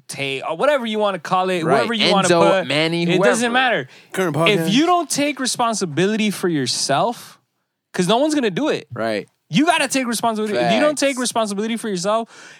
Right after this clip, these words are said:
Speaker 1: it doesn't matter how many motivational speakers you listen to, you're never gonna change.
Speaker 2: Books you read on how to pick up on women, how to get a better job, how to get better pay.
Speaker 1: You're not gonna do any
Speaker 2: Nothing.
Speaker 1: of that.
Speaker 2: It's,
Speaker 1: You gotta
Speaker 2: it's,
Speaker 1: take responsibility. You
Speaker 2: it's,
Speaker 1: gotta just, "All right,
Speaker 2: it,
Speaker 1: I gotta do this."
Speaker 2: Right.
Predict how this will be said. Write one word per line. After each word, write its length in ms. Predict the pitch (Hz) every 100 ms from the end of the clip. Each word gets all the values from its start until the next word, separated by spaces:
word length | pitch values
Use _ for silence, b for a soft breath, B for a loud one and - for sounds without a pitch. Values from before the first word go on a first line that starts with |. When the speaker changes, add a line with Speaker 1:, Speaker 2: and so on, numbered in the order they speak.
| B -
Speaker 1:
it 80 |
doesn't 240 | 254 285 277
matter 220 | 262 233
how 180 | 202 233
many 180 | 240 233
motivational 560 | 220 202 196 196 202
speakers 320 | 175 190 190 175
you 40 |
listen 280 | 175 170 180
to, 120 | 180
you're 140 | 160 160
never 220 | 165 151
gonna 140 | 135
change. 380 | 120 117 - -
Speaker 2:
Books 240 | 127 127 -
you 100 | 123
read 280 | 127 127 117
on 120 | 107
how 100 | 120
to 100 | 117
pick 240 | 113 139 123
up 120 | 113
on 120 | 120
women, 300 | 120 120 120
how 140 | 120 117
to 100 | 113
get 160 | 117
a 60 | 113
better 240 | 113 117
job, 320 | 110 123 117 117
how 140 | 127
to 100 | 117
get 240 | 123 120
better 240 | 123 123 120
pay. 380 | 143 127 127 123
Speaker 1:
You're 100 | 151
not 80 |
gonna 140 | 170 170
do 80 | 156
any 80 | 143
Speaker 2:
Nothing. 20 | 117
Speaker 1:
of 60 | 107
that. 60 | b b
Speaker 2:
It's, 160 | 131 143
Speaker 1:
You 60 | 175
gotta 100 | 202
Speaker 2:
it's, 80 |
Speaker 1:
take 100 | 220 202
responsibility. 560 | 180 190 165 190 170
You 40 | 143
Speaker 2:
it's, 20 |
Speaker 1:
gotta 220 | 160 165 156
just, 340 | 139 123 120
"All 60 | 127
right, 80 | 131
Speaker 2:
it, 40 |
Speaker 1:
I 80 | 123
gotta 160 | 139 139
do 160 | 135
this." 260 | 117 117 - 110
Speaker 2:
Right. 340 | 170 180